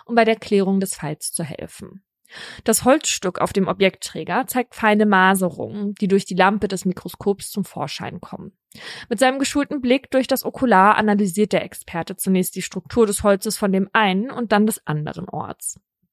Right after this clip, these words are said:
Tatsächlich kann er an der feinen Maserung der Scheite festmachen, dass sowohl das Holz der Party als auch das Holz,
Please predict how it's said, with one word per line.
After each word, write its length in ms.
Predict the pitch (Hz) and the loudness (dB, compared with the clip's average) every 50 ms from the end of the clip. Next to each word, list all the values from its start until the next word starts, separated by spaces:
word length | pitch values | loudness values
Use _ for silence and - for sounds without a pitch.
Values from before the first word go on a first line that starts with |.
| _ _ - | _ _ -6
Tatsächlich 760 | - 190 185 - 220 240 - - - - - - 269 - - | -6 -4 -2 0 0 0 0 -2 -10 -8 -8 -8 -8 -8 -2
kann 160 | - 247 233 | 0 2 2
er 80 | 233 220 | 4 2
an 100 | - 214 | 2 4
der 140 | 208 208 202 | 2 2 2
feinen 340 | - - 214 220 240 247 | 2 2 2 4 4 2
Maserung 460 | 233 214 202 208 208 208 196 196 202 196 | 4 4 4 4 4 2 0 0 0 2
der 100 | 196 190 | 2 2
Scheite 360 | 190 - 220 208 220 - 180 | 2 2 2 2 2 2 0
festmachen, 880 | - - 254 269 - - - _ _ 190 - - _ - 190 202 247 277 | -6 -2 -2 0 0 -2 -8 _ _ -12 -12 -12 _ -4 -4 -4 -4 -2
dass 160 | - 202 - | -4 -4 -4
sowohl 220 | - 214 196 208 226 | -4 -6 -2 2 2
das 200 | 226 220 - - | 2 2 2 2
Holz 300 | 220 208 202 - - _ | 2 2 2 0 -6 _
der 120 | 196 180 | -4 -4
Party 640 | 175 - - - 180 175 185 - - - 269 277 - | -2 -4 -2 0 2 2 2 2 0 -2 -2 -2 -2
als 360 | - - 226 262 277 - - - | -2 -2 -2 -2 -2 -4 0 0
auch 140 | 262 254 | 0 0
das 300 | - - 254 - - - | 0 -4 -4 -4 -2 0
Holz, 340 | 233 226 233 233 - - - | 2 2 2 2 -2 -12 -8